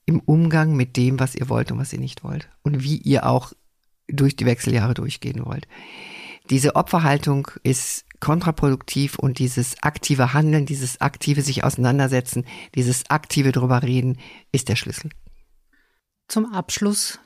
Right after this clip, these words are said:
Speaker 2: die Fragen aus der Community.
Speaker 1: Mhm.
Speaker 2: Die Melissa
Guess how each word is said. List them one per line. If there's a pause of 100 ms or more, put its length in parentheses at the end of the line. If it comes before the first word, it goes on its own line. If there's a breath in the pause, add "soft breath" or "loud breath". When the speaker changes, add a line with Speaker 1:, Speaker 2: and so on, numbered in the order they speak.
(120)
Speaker 2:
die
Fragen
aus
der
Community.
Speaker 1:
Mhm. (560 loud breath)
Speaker 2:
Die
Melissa